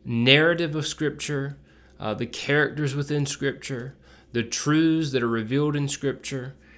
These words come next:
and as never before, people in the general public have no biblical common ground, no biblical common ground in terms of language,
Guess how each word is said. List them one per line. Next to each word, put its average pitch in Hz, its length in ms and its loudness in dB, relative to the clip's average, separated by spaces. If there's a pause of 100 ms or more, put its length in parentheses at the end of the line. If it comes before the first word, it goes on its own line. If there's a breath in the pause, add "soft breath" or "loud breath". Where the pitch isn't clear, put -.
(260 loud breath)
and 127 680 0 (260)
as 127 260 4
never 156 400 2
before, 123 720 -2 (160)
people 151 500 -2
in 123 140 0
the 117 80 2
general 131 500 2
public 117 580 -4
have 120 280 -2
no 127 340 4
biblical 120 840 -2
common 120 540 -2
ground, 107 640 -2 (320 loud breath)
no 123 120 2
biblical 131 460 0
common 127 340 0
ground 113 440 0 (320 loud breath)
in 113 160 0
terms 110 260 -2
of 98 160 -8
language, 151 640 2